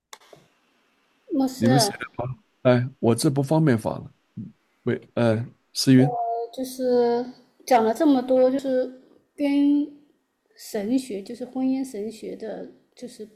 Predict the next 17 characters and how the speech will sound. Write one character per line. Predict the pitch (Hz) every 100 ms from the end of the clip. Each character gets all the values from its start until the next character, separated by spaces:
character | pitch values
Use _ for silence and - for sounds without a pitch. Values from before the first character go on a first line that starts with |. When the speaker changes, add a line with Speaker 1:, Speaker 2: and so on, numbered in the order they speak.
| _
Speaker 1:
比 | 202
较 | 185 214
切 | - - 285
切， | 247 - _ _ _ - - 262 254
就 | 269
是 | 254 247 247 247 - - - - - - _ _
能 | - 262
够 | 285 277
解 | 277 247 190
释 | - 277
的 | 240 196
是 | - 294
哪 | 240 185
一 | 202 190
部 | - 226
分 | 220 - 220
呢？ | 202 -